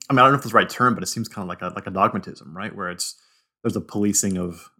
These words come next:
of ideas such that, um, in order to have efficiency of, of dialogue, right, excluding things that are determined to be out of bounds, um, you end up, like, basically s-,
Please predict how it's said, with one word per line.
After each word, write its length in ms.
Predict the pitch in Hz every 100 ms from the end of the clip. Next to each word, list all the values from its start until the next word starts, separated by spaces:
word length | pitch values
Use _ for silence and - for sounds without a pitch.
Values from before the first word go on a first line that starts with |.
| _ -
of 140 | 92
ideas 600 | 87 85 98 95 87 82
such 360 | - - 98 -
that, 400 | 92 90 85 _ _ _ _
um, 540 | 95 87 87 73 69 - _ _ _ _ _ _ _
in 80 | 139
order 200 | 131 135
to 80 | 123
have 200 | 120 110
efficiency 600 | 104 127 - 113 107 101
of, 240 | 95 92 -
of 180 | 104 95
dialogue, 500 | 101 101 78 71 98
right, 340 | 95 98 - -
excluding 520 | - - 117 101 98
things 260 | 98 92 -
that 160 | 92
are 180 | 90 87 _
determined 360 | - 98 95 -
to 100 | -
be 360 | 90 85 85 - _
out 140 | 110 110
of 120 | -
bounds, 500 | 101 85 82 - - -
um, 440 | 101 87 80 - _ _
you 180 | 123 107
end 180 | 104 98
up, 280 | 95 - - - _ _ _ _ _ _
like, 200 | 101 -
basically 340 | 110 - 98 101
s-, 300 | - -